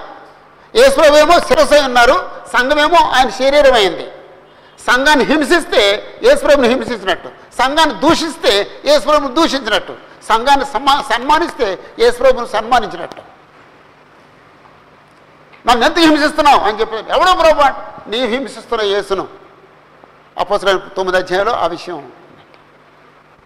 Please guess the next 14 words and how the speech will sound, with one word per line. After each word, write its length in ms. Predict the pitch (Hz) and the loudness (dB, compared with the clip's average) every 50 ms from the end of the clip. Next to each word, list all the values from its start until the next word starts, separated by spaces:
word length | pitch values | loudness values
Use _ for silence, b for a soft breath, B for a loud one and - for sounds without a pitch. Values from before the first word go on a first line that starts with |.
| _ _ _ _ _ _ _ - - _ _ _ _ _ _ _ _ _ _ _ _ _ _ _ _ _ - _ _ _ _ - _ _ _ _ _ _ _ b b b b b b | _ _ _ _ _ _ _ -20 -20 _ _ _ _ _ _ _ _ _ _ _ _ _ _ _ _ _ -20 _ _ _ _ -20 _ _ _ _ _ _ _ b b b b b b
కాబట్టి 360 | 117 - 208 - - - 226 214 | -8 -8 -6 -6 -8 -8 -6 -6
ఈరోజు 420 | 202 196 220 285 277 262 208 196 185 | -2 0 0 0 0 -2 -8 -8 -8
ఎవరైనా 380 | 160 147 165 190 240 302 370 320 | -8 -4 -2 0 0 0 0 -2
సరే 480 | - 233 185 131 127 120 120 120 - - - - - - - _ _ _ _ _ _ _ _ _ _ _ - | -2 -4 -4 -4 -6 -12 -14 -14 -18 -20 -20 -20 -20 -20 -20 _ _ _ _ _ _ _ _ _ _ _ -6
యేసు 260 | 170 180 202 196 - | -4 -4 -4 -4 -4
ప్రభు 240 | - 226 220 214 208 | -2 -2 0 0 0
ద్వారా 300 | 202 208 202 - 208 196 | 0 2 2 4 2 2
రక్షించబడాలి. 760 | 160 165 156 - - 185 170 165 156 143 131 117 110 107 107 107 - _ - _ _ _ _ _ _ _ _ - | 0 -2 -4 -6 -12 -10 -10 -8 -8 -8 -8 -10 -12 -16 -20 -20 -20 _ -20 _ _ _ _ _ _ _ _ -10
యేసు 240 | 165 185 190 180 175 | -8 -8 -8 -8 -6
ప్రభు 460 | 214 208 208 208 208 214 214 214 - - - - - - - - _ _ - - - - _ _ _ _ _ _ _ _ _ _ _ _ _ _ 220 | -4 -4 -2 -2 -2 -2 -2 -4 -6 -12 -20 -20 -20 -20 -20 -20 _ _ -20 -20 -20 -20 _ _ _ _ _ _ _ _ _ _ _ _ _ _ -16
ద్వారా 340 | 196 214 214 208 214 220 220 | -6 0 2 4 6 6 4
ఇవ్వబడిన, 640 | 220 208 196 202 214 208 208 214 202 196 202 196 185 | 4 2 2 0 0 2 0 0 0 2 0 0 0
క్రీస్తులో 580 | 170 - - 196 220 240 - - - 254 254 240 | 0 -4 -8 -6 -6 -6 -8 -4 0 2 2 4
ఇవ్వబడిన 640 | 226 214 208 220 214 214 214 214 208 202 196 - | 2 2 0 0 0 0 0 0 0 0 -2 -2